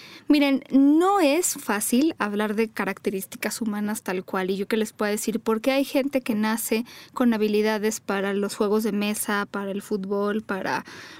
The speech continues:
la computadora, porque hay gente que le gusta leer, porque hay gente que es muy dormilona, no lo sé, ¿no? Eh, la preferencia sexual es una característica humana y además,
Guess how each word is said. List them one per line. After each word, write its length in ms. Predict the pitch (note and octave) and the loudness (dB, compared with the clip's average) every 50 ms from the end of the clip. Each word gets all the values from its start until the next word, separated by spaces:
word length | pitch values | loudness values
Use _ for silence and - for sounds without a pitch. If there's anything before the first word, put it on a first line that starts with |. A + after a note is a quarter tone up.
| - - | -4 -2
la 120 | A3 A3 | -2 -2
computadora, 1080 | - - A3 G#3+ - G3+ - - G3+ G3+ G3 A3 A3 A3+ A3+ A3 A3 G#3+ G#3+ G#3+ G#3+ A3 | -2 -2 -2 -2 0 -2 -2 -2 -2 -2 0 2 2 4 4 2 2 0 0 -2 -2 -2
porque 220 | - G#3+ G3+ - A3+ | -4 -4 -2 -2 -2
hay 60 | A3 | -2
gente 220 | - G#3+ G#3+ A#3 A3 | -2 -4 -4 -4 -2
que 100 | A3+ G3+ | -2 -2
le 100 | G3 G3 | -2 -2
gusta 280 | F#3 G#3 - - G#3 G3 | -4 -6 -6 -6 -4 -4
leer, 420 | G3 G3+ G3+ G#3 G#3+ G#3+ G#3+ A3 - | -2 0 0 0 0 0 -2 -2 -4
porque 240 | - F#3+ G3 - | -4 -6 -4 -4
hay 60 | G#3 - | -4 -4
gente 260 | - G3 G3 - G3 | -4 -8 -6 -6 -4
que 80 | - G#3+ | -2 0
es 60 | G#3+ | 0
muy 140 | A3 G#3+ G#3+ | 2 0 0
dormilona, 580 | G#3 G#3 G#3 A3 G#3+ G#3 A3+ A#3 A#3 A#3 A#3 - - | 0 0 0 0 0 0 2 2 2 2 2 2 4
no 180 | C#4 C#4+ E4 | 4 4 4
lo 180 | E4+ E4+ E4+ - | 4 2 2 0
sé, 360 | - - - G3 G#3+ G#3 - _ _ - - _ - | 0 0 0 0 0 0 -4 _ _ -20 -20 _ -4
¿no? 200 | B3 A#3+ D#4+ A4 - - - - - - - - - - - - _ _ - | 0 0 0 0 -2 -10 -20 -20 -20 -20 -20 -20 -20 -20 -20 -20 _ _ -2
Eh, 520 | A3+ B3 B3 A#3+ A#3+ A#3+ A#3+ A#3+ B3 - - _ _ _ _ _ - - - - - | 0 2 2 4 4 2 2 2 0 -2 -4 _ _ _ _ _ -20 -20 -14 -6 0
la 1000 | C4 C#4 C4+ C4+ C4 B3+ B3+ B3+ B3 A#3+ A#3+ A#3+ A#3+ A#3 A#3 A#3 A#3 A#3 A3+ A3+ A3+ _ _ | 2 4 4 4 4 2 2 2 2 2 2 2 2 2 2 0 0 0 -2 -2 -6 _ _
preferencia 680 | - B3+ B3+ A#3+ - - B3 A#3+ C4+ D#4 F4+ - G#4 F#4+ | 0 0 0 0 0 0 0 2 2 2 2 2 0 -2
sexual 380 | - B3 A#3 - - B3+ A#3+ | -2 -2 -4 -2 0 0 0
es 120 | B3 B3 - | 0 2 2
una 160 | A#3+ A#3 A#3 | 0 0 0
característica 840 | - A3+ G3 G3 G3+ - - G#3 G3 G3+ G#3 - - B3 A#3 - G3+ | -2 -2 -2 -4 -4 -4 -4 -4 -2 -2 -4 -4 -4 -4 -4 -4 -4
humana 360 | F#3+ G3 G3 G3 G3 G#3 A#3+ | -4 -2 -2 -2 0 2 2
y 60 | B3+ A#3 | 2 2
además, 500 | A3 A#3 A3+ A#3 B3 C#4 D#4+ - - | 2 2 2 2 4 2 2 0 -4